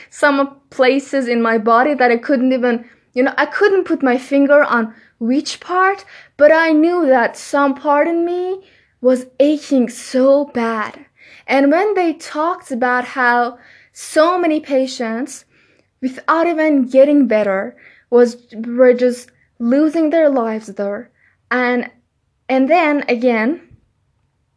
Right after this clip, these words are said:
the part that they talk about the Lily's room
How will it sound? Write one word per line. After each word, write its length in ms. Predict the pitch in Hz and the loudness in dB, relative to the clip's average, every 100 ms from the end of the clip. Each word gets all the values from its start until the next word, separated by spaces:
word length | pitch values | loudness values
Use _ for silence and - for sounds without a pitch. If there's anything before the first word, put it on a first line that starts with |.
| - | -4
the 200 | 240 247 | 0 0
part 420 | 262 269 269 269 | 0 -2 -2 -2
that 280 | 240 233 - _ _ _ - | -2 -2 -6 _ _ _ 0
they 160 | 247 | 0
talk 320 | 247 269 240 247 | 0 -2 -2 -2
about 300 | 233 233 220 | -2 0 2
the 100 | 220 | 0
Lily's 580 | 233 262 294 311 302 | 0 0 0 0 -2
room 420 | 294 311 320 349 | -4 -4 -4 -6